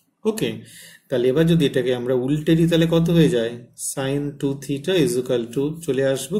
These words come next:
cross multiplication, two A B divided by C square minus A square minus B square। উল্টে দিতে পারি, উল্টে দিলাম, তাহলে এটা হয়। অথবা এটাকে মনে করতে পারো আমরা cross মাল্টিপ্লিকেশন, sin two theta এদিকে চলে গেলো, তাহলে টু এ বিটা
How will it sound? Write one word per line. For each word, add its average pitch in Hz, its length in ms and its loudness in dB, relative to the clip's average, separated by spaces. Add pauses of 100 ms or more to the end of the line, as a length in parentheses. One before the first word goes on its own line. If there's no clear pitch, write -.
cross 127 220 0 (120)
multiplication, 139 760 -4 (840)
two 202 160 0 (160)
A - 20 6 (120)
B - 20 -6 (220)
divided 135 480 0 (120)
by 175 100 0 (140)
C - 40 -4 (240)
square 165 400 2 (140)
minus 117 420 -8 (120)
A 107 40 -8 (120)
square 139 320 -8 (100)
minus 147 340 -8 (120)
B - 20 -14 (180)
square। - 280 -14 (640)
উল্টে 208 320 4
দিতে 120 220 -4
পারি, 117 160 -6 (120)
উল্টে 147 320 -2
দিলাম, 123 280 -6
তাহলে 139 240 0
এটা 131 200 -4
হয়। 202 180 -2
অথবা 147 260 0
এটাকে 143 240 -2
মনে 131 200 -6
করতে 143 260 -6
পারো 151 160 -2 (100)
আমরা 175 180 -4 (460)
cross 147 200 2 (100)
মাল্টিপ্লিকেশন, 113 520 -8
sin 139 160 -4 (100)
two 143 160 -4
theta 143 260 -6
এদিকে 131 300 -4
চলে 139 220 0
গেলো, 175 180 -2
তাহলে 127 220 -4
টু 135 60 -8 (120)
এ - 80 0
বিটা 131 200 -2